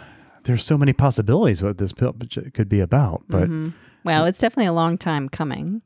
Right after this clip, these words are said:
Speaker 1: We have decided to enter a whole new world.
Speaker 2: A whole new world. We've always wanted to do this. It's scary. It's unknown.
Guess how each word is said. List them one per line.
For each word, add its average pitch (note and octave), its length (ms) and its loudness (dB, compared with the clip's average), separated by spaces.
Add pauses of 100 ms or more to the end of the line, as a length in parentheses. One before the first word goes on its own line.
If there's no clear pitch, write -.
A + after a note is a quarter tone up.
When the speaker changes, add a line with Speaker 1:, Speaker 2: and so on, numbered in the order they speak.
(1120)
Speaker 1:
We D#3 180 6
have C#3 200 4
decided B2 520 2
to - 140 -2 (120)
enter C#3+ 460 2 (1800)
a A#2+ 60 0
whole A2+ 220 2
new G2+ 180 2
world. F2 300 -8 (280)
Speaker 2:
A E3+ 80 -2
whole F3+ 280 -2
new F#3 180 0
world. D#3+ 400 -4 (560)
We've D#3+ 160 0
always E3 260 2
wanted F3 220 2
to - 80 -8
do D#3 160 2
this. D#3 400 -4 (600)
It's D#3+ 160 -4
scary. D#3+ 540 0 (920)
It's - 180 -8
unknown. D3 480 0